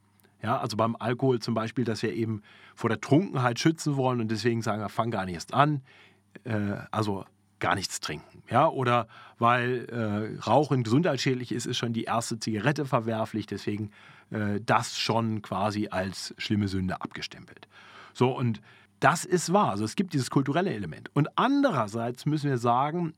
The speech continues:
ja, es gibt also diese, diese kulturell bedingten Schutzmechanismen, um eine Grenze ein bisschen nach vorne zu schieben, um uns vor Sünde zu schützen. Das ändert aber nichts daran, dass etwas dann auch irgendwann Sünde ist.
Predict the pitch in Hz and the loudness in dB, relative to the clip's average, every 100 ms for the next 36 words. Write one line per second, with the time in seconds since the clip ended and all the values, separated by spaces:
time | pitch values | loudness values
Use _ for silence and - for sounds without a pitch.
0 | _ 120 113 123 170 254 - - - - | _ 0 4 6 4 0 -4 -6 -4 -2
1 | 143 131 123 120 117 113 117 104 - 147 | 0 0 2 2 2 2 -4 -4 0 0
2 | 151 127 120 139 123 127 127 107 - 196 | 2 0 0 0 -2 -4 -4 -4 0 0
3 | 214 - 139 127 120 151 180 185 180 170 | 0 -2 0 2 2 2 2 0 0 0
4 | 135 127 120 143 113 139 160 - 123 123 | -2 -2 0 -2 0 0 -2 -4 -4 -4
5 | - 113 - - 160 240 208 - 131 - | -2 -4 -4 -2 2 2 0 0 -2 0
6 | 113 113 147 156 139 123 123 120 123 127 | 0 0 0 0 0 0 -2 0 0 0
7 | 113 117 - 185 - 120 113 - - - | -2 -2 0 0 0 -8 -8 -12 -20 -8
8 | 127 120 - - 220 247 - 123 113 101 | -4 -4 -2 2 2 2 -2 -2 -2 -4
9 | - - 107 95 120 175 - - - - | -6 -8 -6 -2 -2 -2 -6 -20 -20 -4
10 | 131 143 - 143 143 139 - 131 139 127 | 2 2 0 -4 -2 -2 0 0 0 -2
11 | - 143 139 131 117 117 131 131 - 180 | 2 2 2 0 2 2 4 2 2 2
12 | - - - | 2 -4 -12